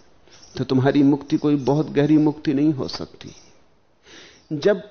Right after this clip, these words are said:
अमुक्ति दूसरे पर निर्भर है, तो मुक्ति भी दूसरे पर निर्भर रहेगी। और ये तो भारी परतंत्रता हो गई। मुक्ति में भी बंधे हैं,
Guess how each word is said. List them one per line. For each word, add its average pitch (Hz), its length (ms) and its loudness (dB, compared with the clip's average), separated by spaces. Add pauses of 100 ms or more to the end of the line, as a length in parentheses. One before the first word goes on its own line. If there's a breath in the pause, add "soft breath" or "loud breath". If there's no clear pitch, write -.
अमुक्ति 208 440 2
दूसरे 170 400 0
पर 156 200 0
निर्भर 135 440 4
है, 165 120 0
तो 147 180 0
मुक्ति 131 420 0
भी 135 180 2
दूसरे 127 360 -4
पर 127 180 -2
निर्भर 131 400 0
रहेगी। - 540 -2 (1500 loud breath)
और 131 140 4
ये 139 120 6
तो 123 160 0
भारी 104 440 2
परतंत्रता 123 720 0
हो 101 200 -6
गई। 85 200 -10 (600 loud breath)
मुक्ति 190 440 2
में 196 200 6
भी 185 140 0
बंधे 127 340 2
हैं, 131 200 -2